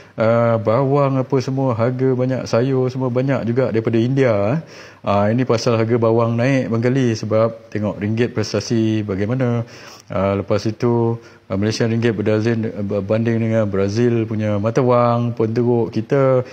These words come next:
import banyak dedak, eh, dedak untuk makanan ayam daripada Brazil dan Argentina. So, bila ringgit jatuh, maka kita terpaksa import.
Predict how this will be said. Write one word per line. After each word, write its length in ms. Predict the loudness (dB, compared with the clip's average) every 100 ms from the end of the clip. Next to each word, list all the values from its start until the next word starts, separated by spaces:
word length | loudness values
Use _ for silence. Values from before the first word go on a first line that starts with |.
| -18 -12
import 800 | -2 -2 0 2 4 2 -2 -12
banyak 480 | -4 0 0 -2 -4
dedak, 380 | -2 2 2 2 -2
eh, 80 | -6 -6
dedak 320 | -4 0 0 0
untuk 240 | -2 -2
makanan 320 | -2 -2 0
ayam 480 | 0 2 2 2 0 -2
daripada 320 | -2 -4 -4
Brazil 400 | 0 0 0 0
dan 160 | 2 0
Argentina. 640 | 0 -2 -2 0 0 -2
So, 160 | -4 -6
bila 320 | -4 -2 -4
ringgit 400 | -4 -4 -4 -2
jatuh, 400 | -2 0 -2 -2
maka 240 | -6 -8
kita 160 | -6 -8
terpaksa 400 | -6 -10 -8 -6
import. 400 | -6 -2 -2